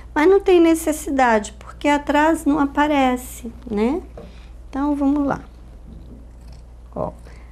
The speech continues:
aqui eu só arredondo um pouquinho, ó.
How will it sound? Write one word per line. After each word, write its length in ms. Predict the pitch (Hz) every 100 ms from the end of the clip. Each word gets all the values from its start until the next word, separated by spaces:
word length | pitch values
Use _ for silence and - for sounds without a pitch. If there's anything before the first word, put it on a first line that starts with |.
| -
aqui 380 | 208 208 - 302
eu 160 | 240 233
só 260 | - 269
arredondo 680 | 269 285 302 254 233 220 214
um 20 |
pouquinho, 840 | - 254 233 - 240 262 226 156
ó. 40 | -